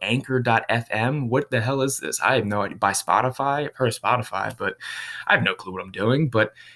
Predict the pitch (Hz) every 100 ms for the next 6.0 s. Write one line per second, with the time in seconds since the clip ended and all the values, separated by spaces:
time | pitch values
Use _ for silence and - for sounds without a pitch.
0 | - 147 120 113 - - - 127 123 151
1 | - 143 - - _ _ _ _ _ -
2 | 123 123 127 - - 101 82 - - _
3 | 113 107 104 - 107 107 101 101 92 -
4 | - 107 117 131 127 104 87 90 - 95
5 | 90 113 104 92 101 101 95 - 101 -